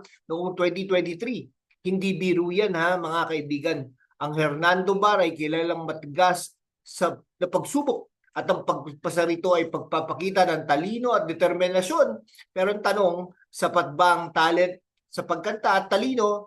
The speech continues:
sa batas para maging senador? At huwag natin kalimutan ang kanyang koneksyon kay dating Pangulong Duterte.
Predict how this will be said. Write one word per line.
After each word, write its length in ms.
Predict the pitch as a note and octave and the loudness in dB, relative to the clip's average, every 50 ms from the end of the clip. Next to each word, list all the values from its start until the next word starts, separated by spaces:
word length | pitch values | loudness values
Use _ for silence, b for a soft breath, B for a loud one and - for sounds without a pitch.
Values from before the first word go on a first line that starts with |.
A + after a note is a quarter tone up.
| - | -6
sa 160 | - - F3 D3+ | -2 -2 0 2
batas 480 | E3+ E3+ F3 D#3 D3+ D3 D3 - - | 0 2 2 2 2 2 0 -4 -8
para 320 | _ - D3+ D3 D3+ D3 D3 | _ 0 0 2 2 0 -2
maging 240 | C#3+ D3+ D3+ D#3 | -4 -6 -6 -8
senador? 640 | C#3 - - D3+ C#3+ C#3 C#3 C#3 C#3+ E3 A3 A3 - _ _ _ _ _ _ _ _ _ _ _ _ _ _ _ _ - - b b b | -8 -6 -4 -2 0 0 2 2 0 0 -2 -6 -10 _ _ _ _ _ _ _ _ _ _ _ _ _ _ _ _ -20 -20 b b b
At 160 | b - - | b -2 -2
huwag 160 | - C#4 C4+ | 0 0 2
natin 240 | C#4+ C#4+ C#4+ C#4+ B3 | 2 2 2 2 2
kalimutan 480 | C4 A#3 A3+ A3 G#3+ A3 G#3+ G#3+ G3+ G#3 | 2 2 2 2 0 0 0 0 0 0
ang 80 | F#3+ | 0
kanyang 260 | F3 F#3 F#3 G3 F3+ F3+ | 0 2 2 0 0 0
koneksyon 460 | F3 F3 E3 - - F#3+ F3+ F3+ F3 | -2 -2 -4 -2 -2 0 0 0 0
kay 160 | E3 E3 D#3+ | -2 0 2
dating 320 | D#3+ D#3+ D#3+ F3 F3+ E3 | 2 2 2 0 -4 -6
Pangulong 480 | - D#3+ D#3 E3 E3+ E3+ E3+ F3 E3+ E3+ | -4 -4 -2 0 2 2 2 2 0 -2
Duterte. 640 | D#3+ E3+ E3+ F3+ E3 D#3+ D3+ - E3 D#3+ D#3+ - | -2 -2 0 0 0 0 0 -2 -4 -6 -6 -6